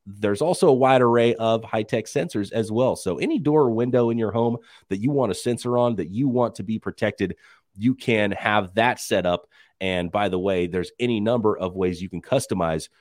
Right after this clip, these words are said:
your SimpliSafe system along with that twenty-four seven professional monitoring. Customize the perfect system for your home in just a few minutes at simply safe dot com slash locked on N F L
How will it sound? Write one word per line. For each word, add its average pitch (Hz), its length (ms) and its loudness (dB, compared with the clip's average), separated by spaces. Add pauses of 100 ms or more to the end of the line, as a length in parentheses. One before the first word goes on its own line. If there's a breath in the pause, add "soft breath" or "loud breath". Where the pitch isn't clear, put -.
your 104 200 0
SimpliSafe 90 720 -4 (220)
system - 600 -6 (340)
along 110 300 2
with 98 120 0
that 82 200 -4
twenty-four 92 680 -2
seven 82 420 -2
professional 85 760 -6
monitoring. 87 560 -2 (420 soft breath)
Customize 190 420 4
the 117 80 0
perfect 226 400 4
system 131 320 2
for 185 220 4
your 143 180 6
home 123 220 4
in 151 60 2
just 294 200 -2
a 285 60 0
few 269 160 0
minutes 247 260 4
at 156 100 0
simply 175 240 2
safe 165 220 0
dot 151 200 2
com 180 260 4
slash 147 320 0
locked 143 240 0
on 147 160 2
N 156 100 4
F 147 140 0
L 196 280 2